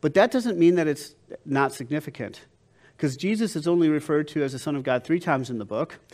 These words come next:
but the location of where he mentions these things, or where he mentions that, that phrase, "Jesus, the Son of God,"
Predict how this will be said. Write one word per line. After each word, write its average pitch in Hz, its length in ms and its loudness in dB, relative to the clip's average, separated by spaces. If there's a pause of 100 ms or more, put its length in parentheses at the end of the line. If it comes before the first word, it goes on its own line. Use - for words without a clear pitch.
(140)
but 151 140 -4
the 156 80 4
location 180 1080 2 (300)
of 156 180 4
where 196 300 6
he 202 160 2
mentions 160 600 2
these 127 220 -4
things, 143 540 -2
or 139 220 0
where 143 180 0
he 143 100 0
mentions 139 440 -2
that, 123 440 -2
that 131 280 0
phrase, 131 360 0
"Jesus, 139 300 -4
the - 80 -14
Son 135 240 -4
of 113 120 -6
God," 156 400 2